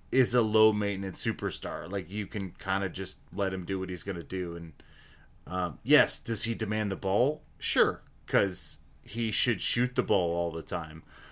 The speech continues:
But you've also got Chris Paul, who's a veteran, uh, point guard to manage all that. And you've got Devin Booker, who's a unselfish,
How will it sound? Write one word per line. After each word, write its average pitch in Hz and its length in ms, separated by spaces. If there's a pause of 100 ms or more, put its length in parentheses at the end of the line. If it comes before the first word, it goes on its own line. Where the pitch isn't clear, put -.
(200)
But 104 360
you've 113 180
also 123 300
got 101 200
Chris - 240
Paul, 104 280
who's 95 220
a 90 40
veteran, 92 600 (640)
uh, 87 260
point 107 300
guard 101 380
to 98 180 (180)
manage 104 400
all 87 220
that. 87 260 (340)
And 104 220
you've 104 180
got 107 240
Devin 110 240
Booker, 107 420
who's 113 340
a 110 240 (460)
unselfish, 113 840